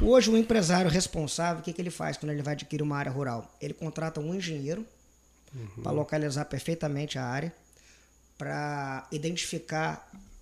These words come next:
Speaker 1: possíveis passivos ambientais
Speaker 2: Uhum.
Speaker 1: e um advogado pra analisar junto com o engenheiro não só essa parte, mas analisar também a lisura daquele documento.
Speaker 2: Uhum.
Speaker 1: Porque nós temos um problema, só a título de exemplo,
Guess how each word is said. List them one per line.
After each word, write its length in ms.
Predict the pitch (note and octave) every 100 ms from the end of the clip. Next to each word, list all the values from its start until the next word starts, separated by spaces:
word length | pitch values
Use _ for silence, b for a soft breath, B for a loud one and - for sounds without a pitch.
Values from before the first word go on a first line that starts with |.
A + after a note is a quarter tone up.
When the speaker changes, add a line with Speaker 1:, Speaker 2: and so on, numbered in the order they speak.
| -
Speaker 1:
possíveis 840 | E3 C#3+ - F3+ F3 D3+ - - - -
passivos 540 | - D3+ - E3 D3+ C#3
ambientais 640 | D3+ D3 C#3+ D#3 F3+ F#3
Speaker 2:
Uhum. 360 | C#3+ C3 D3 C4+ -
Speaker 1:
e 120 | B3 C4
um 100 | B3+
advogado 680 | A3+ A3+ B3 G#3 G3 F3 D#3+ -
pra 140 | F3+
analisar 360 | F3+ F3+ E3+ E3
junto 260 | F#3 B3+
com 100 | -
o 60 | A3+
engenheiro 400 | G3+ F#3+ F3 E3
não 180 | F#3 B3+
só 320 | - G3 F#3+
essa 160 | F3 -
parte, 480 | - F#3+ G#3+ A#3 A3+ B B B
mas 560 | E3 E3+ G#3 G#3+ - - - _ _
analisar 380 | - F#3 F#3+ F#3
também 220 | G3+ G3+
a 40 | G#3+
lisura 640 | A#3 F3+ D3 A3+ B3+ G3
daquele 380 | E3 D#3 F3+ F3
documento. 640 | E3 D#3+ D3+ C#3 A#2 - - -
Speaker 2:
Uhum. 540 | E3 C3+ B2+ A#2+ B2 B2+
Speaker 1:
Porque 200 | C3+ G3
nós 160 | A3
temos 180 | A#3+ A#3+
um 100 | B3+
problema, 440 | A#3+ A3+ G3+ B3 F#3+
só 340 | - A3+ A3+
a 80 | F3+
título 320 | - F#3 F3+
de 140 | E3 D#3
exemplo, 400 | C#3 G3 G#3+